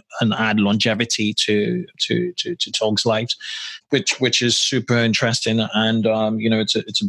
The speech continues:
it's a great problem to, to, to, to solve. Okay, so let's, um, you know,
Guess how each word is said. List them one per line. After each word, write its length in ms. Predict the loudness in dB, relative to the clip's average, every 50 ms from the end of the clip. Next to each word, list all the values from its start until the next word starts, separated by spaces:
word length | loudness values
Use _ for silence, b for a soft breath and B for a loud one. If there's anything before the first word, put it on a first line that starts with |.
| -2
it's 240 | -4 -6 -4 -2 -2
a 40 | 0
great 280 | 2 2 2 2 0
problem 380 | 0 -2 -2 0 2 2 2 2
to, 200 | 0 0 -2 -4 -4 -6
to, 140 | -8 -6
to, 140 | -4 -4 -4
to 160 | -2 0 0
solve. 400 | 0 2 0 0 -2 -2 -4 -4 -8 -12 B B B B B B B B B B B B B B B _ _ _ 0 0
Okay, 180 | 2 2 2
so 240 | 2 2 0 0 -2 -4 -6 _ 2
let's, 520 | 4 4 4 4 0 -2 -2 -2 0 2
um, 360 | 2 2 2 2 0 0 0 0
you 80 | 2 2
know, 120 | 2 2